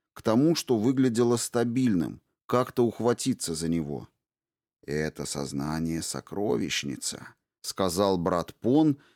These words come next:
и все вокруг стало как обычно.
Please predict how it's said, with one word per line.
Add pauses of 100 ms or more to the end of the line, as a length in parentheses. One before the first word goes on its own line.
(160)
и
все
вокруг
стало
как
обычно.